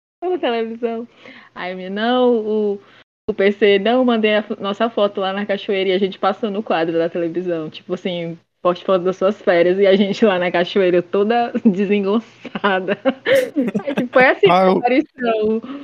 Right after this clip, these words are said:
Speaker 1: O pessoal mandando pra mim que eu tava na televisão, eu, "Meu Deus do céu, eu apareci sem querer, né?" <laughs>
Speaker 2: É, Ulisses, em,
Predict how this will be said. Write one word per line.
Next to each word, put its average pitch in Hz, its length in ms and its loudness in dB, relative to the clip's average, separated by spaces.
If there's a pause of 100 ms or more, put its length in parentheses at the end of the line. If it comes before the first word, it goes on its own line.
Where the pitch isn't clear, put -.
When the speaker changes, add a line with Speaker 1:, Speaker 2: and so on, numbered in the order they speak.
Speaker 1:
O 240 80 0
pessoal 254 380 4
mandando 220 420 2
pra 214 200 0
mim 214 280 -2
que 226 80 0
eu 208 100 2
tava 208 360 -2
na 202 120 -2
televisão, 202 440 0
eu, 196 80 -2
"Meu 190 200 0
Deus 208 440 0
do 233 100 -4
céu, 202 200 2
eu - 20 6
apareci 311 480 0
sem 302 180 -4
querer, 359 460 0
né?" 233 260 -4 (220)
<laughs> 247 1080 -4 (640)
Speaker 2:
É, 147 160 4
Ulisses, 143 460 -2
em, 143 160 -8